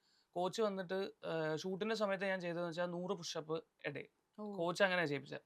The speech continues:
Speaker 1: ആ, വെയിറ്റ് ട്രെയിനിങ് ഒന്നും ഉണ്ടായിരുന്നില്ല.
Speaker 2: ആ.
Speaker 1: പക്ഷെ ബോഡി ഫിറ്റ് ആക്കി വെക്കാൻ, ആ, നൂറ് പുഷപ്പ്. അതായത് കോച്ചിനെ ഇപ്പൊ ഞാൻ രാവിലെ ഗുഡ് മോർണിംഗ് പറയുമ്പോൾ ഒരു മുപ്പത് പുഷപ്പ് അടിക്കും.
Speaker 2: ഓ.
Speaker 1: അതിന്റെ കോച്ചിനെ സെറ്റിൽ കറങ്ങി നടന്ന് പിന്നെ എപ്പോഴാണോ കാണുന്നത് അവിടുന്ന് ഒരു പത്ത് മുപ്പത് പുഷപ്പ് അടിപ്പിക്കും.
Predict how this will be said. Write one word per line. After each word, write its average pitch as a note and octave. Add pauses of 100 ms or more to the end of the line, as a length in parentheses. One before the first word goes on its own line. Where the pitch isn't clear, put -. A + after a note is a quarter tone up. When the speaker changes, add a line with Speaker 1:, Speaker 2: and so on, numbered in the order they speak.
Speaker 1:
ആ, D#3
വെയിറ്റ് D#3
ട്രെയിനിങ് F#3
ഒന്നും F#3
ഉണ്ടായിരുന്നില്ല. C3
Speaker 2:
ആ. F3+
Speaker 1:
പക്ഷെ -
ബോഡി G3+
ഫിറ്റ് G3+
ആക്കി F#3+
വെക്കാൻ, F#3 (520)
ആ, F3
നൂറ് E3+
പുഷപ്പ്. D3+
അതായത് F#3
കോച്ചിനെ F3
ഇപ്പൊ F#3+
ഞാൻ G3
രാവിലെ F#3
ഗുഡ് F3
മോർണിംഗ് F#3
പറയുമ്പോൾ F3+
ഒരു F3+
മുപ്പത് D#3
പുഷപ്പ് D3
അടിക്കും. C3+ (280)
Speaker 2:
ഓ. A3
Speaker 1:
അതിന്റെ F3
കോച്ചിനെ F3+ (220)
സെറ്റിൽ F3+
കറങ്ങി F3+
നടന്ന് F#3
പിന്നെ F#3
എപ്പോഴാണോ F#3
കാണുന്നത് F#3
അവിടുന്ന് F#3
ഒരു F3+
പത്ത് E3
മുപ്പത് D#3
പുഷപ്പ് D3
അടിപ്പിക്കും. C3+